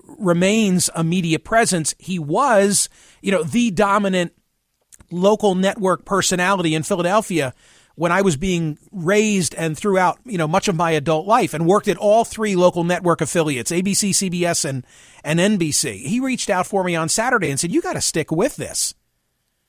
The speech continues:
because this linkage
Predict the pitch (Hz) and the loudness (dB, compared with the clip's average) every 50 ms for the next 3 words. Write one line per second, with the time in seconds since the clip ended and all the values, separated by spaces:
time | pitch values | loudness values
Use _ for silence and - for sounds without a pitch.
0 | _ _ _ _ _ 175 190 - - 208 196 190 185 180 139 - - _ _ _ | _ _ _ _ _ -6 -6 -2 0 0 2 2 2 2 0 -4 -6 _ _ _
1 | - 151 156 226 226 - - 185 175 170 202 240 277 277 - 220 185 165 147 127 | -14 -6 -4 -2 0 0 0 0 -2 0 0 0 0 -2 0 0 0 0 0 -2
2 | - - | -6 -8